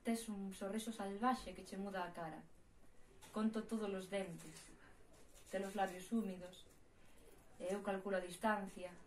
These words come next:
conteño o alento. Levamos un mes tomando cañas e aínda non fun muller de entrarche. Que poesía haberá en dar, ridículos,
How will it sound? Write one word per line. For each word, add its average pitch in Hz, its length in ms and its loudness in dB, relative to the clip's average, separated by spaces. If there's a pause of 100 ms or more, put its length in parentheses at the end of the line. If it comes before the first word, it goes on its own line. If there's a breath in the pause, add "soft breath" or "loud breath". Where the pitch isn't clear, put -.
(720)
conteño 208 560 4
o - 0 -
alento. 170 480 0 (1500)
Levamos 233 340 10
un 220 140 8
mes 175 240 0
tomando 220 460 6
cañas 277 420 4 (460 loud breath)
e 190 100 0
aínda 220 160 8
non 202 240 0
fun 285 320 2
muller 233 400 6
de 190 160 -2
entrarche. 170 560 2 (720)
Que 233 80 6
poesía 233 560 8
haberá 214 240 8
en 220 160 8
dar, 226 240 6 (720)
ridículos, 190 800 2